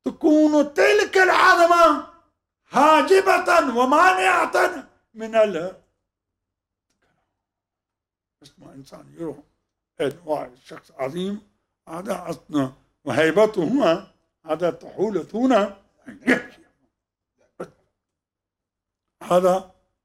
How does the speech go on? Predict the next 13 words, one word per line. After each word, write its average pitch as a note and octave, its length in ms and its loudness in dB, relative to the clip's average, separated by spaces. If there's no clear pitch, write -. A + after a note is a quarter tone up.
بل D#3+ 120 -4
أيضاً E3+ 300 -2
يكون D#3+ 400 -6
مانع، F3 460 -6
يعني C#3+ 300 -2
ما-، C#3+ 420 -10
حجاب G3+ 340 0
قلنا B3+ 380 -2
مانع، A#3 440 2
هذا F3+ 280 0
يكون F3 360 -10
مانع. C3+ 320 -16
أشعة F4 560 0